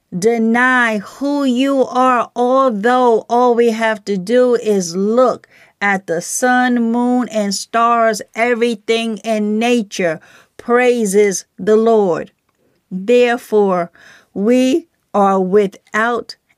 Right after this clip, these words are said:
an excuse. Thank you for your loving kindness. Thank you for saving my wretched soul.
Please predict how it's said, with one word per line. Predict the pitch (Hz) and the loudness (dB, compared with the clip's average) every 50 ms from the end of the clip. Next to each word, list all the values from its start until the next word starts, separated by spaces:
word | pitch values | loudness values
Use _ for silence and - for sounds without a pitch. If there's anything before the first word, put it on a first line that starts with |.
| _ | _
an | - 220 214 214 214 | -4 -2 0 0 0
excuse. | 214 196 - - - - - 202 190 170 147 - - - - _ _ _ _ _ _ _ _ _ _ _ _ _ _ _ _ _ _ _ _ _ _ _ _ | -2 -4 -6 -8 -8 -6 -4 -2 -2 -2 -2 -6 -10 -14 -16 _ _ _ _ _ _ _ _ _ _ _ _ _ _ _ _ _ _ _ _ _ _ _ _
Thank | 233 240 247 240 233 - _ - | -2 -2 0 -2 -2 -4 _ -2
you | 220 208 180 160 160 - _ _ _ _ _ _ | 0 0 0 0 -2 -8 _ _ _ _ _ _
for | _ - 226 | _ -2 -2
your | 220 214 214 208 | 0 2 0 2
loving | 202 196 196 196 185 202 196 202 196 | 2 0 0 0 0 -2 -2 -4 -4
kindness. | 185 214 185 170 175 175 175 185 185 190 202 202 - - - - - _ _ _ | -4 -4 -4 -4 -4 -4 -4 -4 -4 -4 -4 -6 -6 -10 -14 -20 -20 _ _ _
Thank | - 233 240 240 240 220 214 - | -2 0 0 0 0 -2 -4 -4
you | 233 233 226 233 | -4 -2 -2 -4
for | - - 214 190 | -4 -6 -6 -6
saving | 196 - - - - - 220 226 226 233 226 196 208 202 196 190 196 202 | -6 -4 -4 -6 -2 0 0 0 0 0 0 -2 -2 -4 -2 -2 -2 0
my | 214 220 233 233 233 226 | 0 0 0 0 0 -2
wretched | 202 180 180 190 180 180 175 - - 185 160 160 | -4 -2 -2 -2 -2 -2 -4 -6 -8 -8 -8 -8
soul. | - - - 185 175 170 160 165 160 156 151 | -8 -10 -4 -2 0 0 0 -2 -4 -6 -8